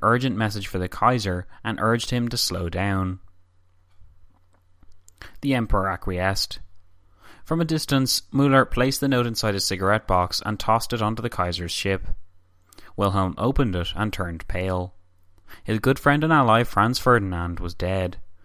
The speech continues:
shot, it seemed, by a lunatic rumoured to have Serbian masters. It was a devastating blow to the German Kaiser.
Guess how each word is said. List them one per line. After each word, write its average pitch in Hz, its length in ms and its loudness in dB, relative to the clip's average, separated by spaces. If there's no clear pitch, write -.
shot, 131 360 2
it 131 140 -4
seemed, 95 580 0
by 113 140 2
a 95 140 0
lunatic 113 720 0
rumoured 110 260 0
to 110 120 0
have 110 260 4
Serbian 90 480 0
masters. 90 640 -2
It - 80 -6
was 127 140 2
a 127 40 -6
devastating 135 720 2
blow 95 200 2
to 95 80 -2
the 95 60 -4
German 90 340 -2
Kaiser. 95 540 0